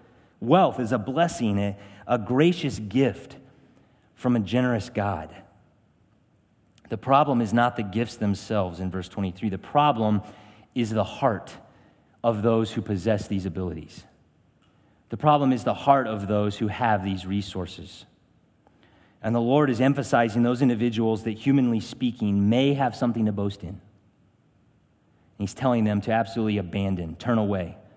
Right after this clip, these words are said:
forsake it in terms of confidence and self-trust.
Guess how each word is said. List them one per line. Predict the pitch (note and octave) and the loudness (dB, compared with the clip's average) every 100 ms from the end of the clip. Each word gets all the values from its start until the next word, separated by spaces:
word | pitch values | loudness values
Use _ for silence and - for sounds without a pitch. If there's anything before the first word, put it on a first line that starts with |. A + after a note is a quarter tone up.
| _ _ | _ _
forsake | - C#3+ - - C#3+ B2+ A2 | 0 0 0 0 0 0 -2
it | F#2 - - - _ _ _ _ _ _ - | -6 -10 -20 -20 _ _ _ _ _ _ -6
in | G#2 | -6
terms | - A2 F#2 | -2 -2 -2
of | F2 | -8
confidence | - G#2+ G2 F2+ D#2+ D#2+ - - _ _ _ _ _ _ _ _ | -6 -6 -4 -6 -8 -12 -18 -20 _ _ _ _ _ _ _ _
and | - F#2+ | -8 -6
self-trust. | A2+ F#2 - F2 D#2 - - | -4 -6 -6 -8 -8 -14 -20